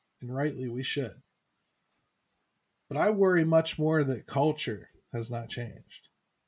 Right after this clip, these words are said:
And I feel like we put a little bit too much trust in Travis Williams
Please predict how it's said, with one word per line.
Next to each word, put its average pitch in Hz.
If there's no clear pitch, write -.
And 131
I 135
feel 190
like 170
we 147
put 175
a 156
little 214
bit 202
too 208
much 170
trust 139
in 117
Travis 131
Williams 123